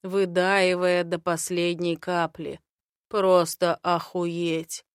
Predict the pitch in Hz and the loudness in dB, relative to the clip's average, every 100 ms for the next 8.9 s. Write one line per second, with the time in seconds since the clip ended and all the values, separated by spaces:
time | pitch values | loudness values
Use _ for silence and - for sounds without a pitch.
0 | _ _ 208 202 - 196 196 196 175 170 | _ _ 0 0 0 2 4 4 2 0
1 | 170 165 170 160 - 190 180 165 180 180 | 2 4 2 -2 0 2 2 2 -2 -2
2 | 160 - - 143 - _ _ _ _ 175 | -4 -8 -10 -10 -12 _ _ _ _ -4
3 | 175 170 165 160 156 - - _ _ - | 0 2 0 -2 -8 -8 -14 _ _ -8
4 | 190 175 180 185 180 180 185 180 180 180 | -4 0 2 2 0 2 2 2 2 -2
5 | - 180 170 175 190 170 156 156 _ _ | 0 -2 -2 -2 0 0 -2 -6 _ _
6 | 202 220 190 180 165 - 214 190 165 165 | 0 4 6 4 2 0 2 4 2 0
7 | 175 185 170 160 - _ _ - - 180 | 0 0 0 -2 -6 _ _ -16 -4 -2
8 | 165 - 170 165 180 180 160 160 - | -2 -2 -2 0 2 2 0 -6 -16